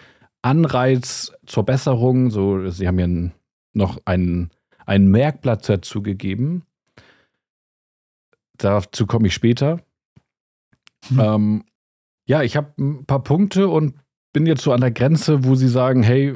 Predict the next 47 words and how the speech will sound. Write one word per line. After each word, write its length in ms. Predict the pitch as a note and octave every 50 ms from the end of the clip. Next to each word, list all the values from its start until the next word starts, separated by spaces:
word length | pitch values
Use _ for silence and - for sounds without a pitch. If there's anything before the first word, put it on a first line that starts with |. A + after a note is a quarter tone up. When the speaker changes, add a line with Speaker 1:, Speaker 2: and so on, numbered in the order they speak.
| -
Speaker 1:
wenn 220 | - B2 B2 B2 A#2
du 80 | A#2+
jetzt 160 | A2+ A2 - A#2
noch 120 | G#2 G2
weiter 260 | B2+ E3 F#3+ E3 B2
Punkte 340 | F#2 - G2 F#2+ E2+ - D#2+
bekommst, 500 | F2 F2 - - F2+ A#2+ D#3+ D#3 - -
dann 380 | A#2 A2+ A#2+ B2+ B2+ C3+ C3+ - _ _ _ _ _ _ _ _ _ _ _ _ _ _ _ _
darfst 320 | - G#2 A#2+ A#2+ - -
du 40 | C3
ein 80 | A2+ A2
<laughs> 220 | - - - -
halbes 320 | C#3+ C#3 C#3+ B2+ B2 - -
Jahr 140 | - C#3
deinen 180 | B2 - A2+ G#2+
Führerschein 520 | - - C#3 C3 A#2+ A#2+ - - A#2 G#2
abgeben.“ 600 | - - - D#3 - - - B2 - G#2+ G#2 C3 C3 - - - - - - - - - _ _ _ _ _ _
Speaker 2:
Ein 600 | C3+ C3 C3+ C3+ C#3 C#3 B2+ A2 - - - B2
halbes 840 | C#3+ E3+ G3+ A#3 C4 C4+ C4 A#3+ D#3+ - E3 D#3+ D#3+ - - - - C3
Jahr? 500 | B2 A2+ A2+ C3+ D#3+ F#3+ G3+ F3 C3 -
Speaker 1:
Ein 120 | B2+ G2
halbes 480 | F#3+ G3+ G#3+ G#3 F3 - F#3 D#3+ - -
Jahr, 280 | F#3 F3+ F3+ F3 E3+ C#3
ich 160 | B2+ - -
wusste 240 | D#3 - - D3+ -
auch 100 | D3 D3+
nicht. 200 | C#3 G#2+ F2+ F#2+
Also 220 | A#2 A#2 B2 C3 B2
Speaker 2:
Aber, 280 | - D#3 E3+ G3 F#3+ - -
Speaker 1:
ich 120 | A#2+ -
hab 160 | D#3+ C#3+ - - _
Speaker 2:
aber 180 | F#3+ G3+ G3
okay, 360 | G#3+ G3 - - F#3+ D3+ B2+ A2
aber 240 | C#3+ D#3+ D#3+ D3+
wenn, 280 | D#3+ E3 E3+ E3 E3 - - _ - -
wenn 220 | D3+ D#3+ F#3 F#3+
du, 120 | G3 G3+
also 280 | F#3+ E3 F3 D#3+ E3 D#3
wenn 120 | F3 F3+
du, 120 | D#3+ E3+ D3+
wenn 120 | E3 D#3+ D#3
du 80 | D3+
jetzt 220 | D3 C#3 - - D3+
noch 200 | C3+ A#2 G#2+ -
Punkte 360 | - E3+ F#3 F#3 F#3 D#3+ C3+
sammelst, 560 | A#2+ B2 C3+ C#3 C3 A#2 G#2 G#2+ G2 G2 F#2+
Speaker 1:
Mhm. 140 | G2 B2+ C3+